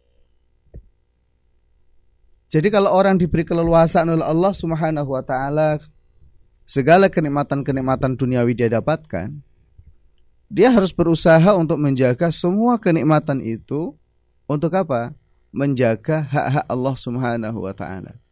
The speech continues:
Menjaga kewajiban seorang muslim kepada Allah Subhanahu wa taala.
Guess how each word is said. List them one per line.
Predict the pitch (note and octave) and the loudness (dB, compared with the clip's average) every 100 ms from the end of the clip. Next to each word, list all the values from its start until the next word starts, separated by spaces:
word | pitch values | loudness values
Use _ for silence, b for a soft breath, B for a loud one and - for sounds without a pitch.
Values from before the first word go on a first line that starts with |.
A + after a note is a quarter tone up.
| _ _ _ _ _ _ _ _ _ _ _ - _ _ - - | _ _ _ _ _ _ _ _ _ _ _ -20 _ _ -6 2
Menjaga | B2+ B2+ A#2 - D#3 | 6 8 6 6 2
kewajiban | D#3 B2 - A#2 - D3 F#3+ G#3+ - - - | 4 2 4 0 6 6 4 -4 -8 -10 -10
seorang | - - A#2 A#2+ A#2+ | -8 -2 2 2 0
muslim | A#2 - C3+ D3+ | -2 -2 -2 0
kepada | C3 B2 A2+ A2+ C3 F#3+ _ _ | 0 2 4 4 0 -2 _ _
Allah | A2 B2+ B2 | 2 4 4
Subhanahu | - G#2+ G#2+ G#2 G2+ G2+ | 0 -4 -4 -4 -4 -6
wa | F2 | -6
taala. | - F#2 E2 | -8 -10 -12